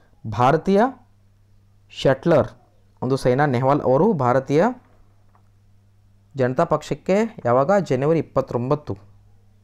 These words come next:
ಜನವರಿ ಇಪ್ಪತ್ತೊಂಬತ್ತರಂದು ಸೇರ್ಪಡೆಗೊಳ್ತಾರೆ. ಸೈನಾ ನೆಹ್ವಾಲ್ ಎರಡು ಸಾವಿರದ ಇಪ್-, ಎರಡು ಸಾವಿರದ ಹನ್ನೆರಡರ ಲಂಡನ್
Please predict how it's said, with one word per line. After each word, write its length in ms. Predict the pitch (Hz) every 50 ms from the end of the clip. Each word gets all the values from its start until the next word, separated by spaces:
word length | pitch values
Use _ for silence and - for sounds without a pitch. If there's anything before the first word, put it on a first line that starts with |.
| _ _ _ _ _ _ _ _ _ _ - 123
ಜನವರಿ 640 | 117 123 117 120 131 135 143 147 160 185 214 214 - _ _ _ _ _ _ _ _ _ _ _ _ _ _ _ _ _ _ _ _ _ _ _ _ _ _ _ _ _ _ _ _ _ _ _ _ _ _ _ _ _ _ _ _ _ _ _ _ _ _ _ _ _ _ _ _ -
ಇಪ್ಪತ್ತೊಂಬತ್ತರಂದು 880 | 123 120 - - 143 139 - 139 135 135 135 131 - 135 143 147 165 175
ಸೇರ್ಪಡೆಗೊಳ್ತಾರೆ. 1040 | - - 127 120 - 143 143 143 143 139 135 - 147 190 226 233 - - - - _ _ _ _
ಸೈನಾ 280 | - - - - 147 156
ನೆಹ್ವಾಲ್ 460 | 160 156 147 151 147 156 175 202 196
ಎರಡು 280 | - - 120 131 - -
ಸಾವಿರದ 440 | - 170 160 156 170 185 196 - -
ಇಪ್-, 400 | - - - - - - - -
ಎರಡು 180 | 117 127 135 -
ಸಾವಿರದ 220 | - 160 156 165
ಹನ್ನೆರಡರ 1300 | 190 180 156 139 123 127 131 139 139 151 165 180 185 - - - _ _ _ _ _ _ _ - - 147
ಲಂಡನ್ 480 | 156 147 127 120 131 139 160 165 139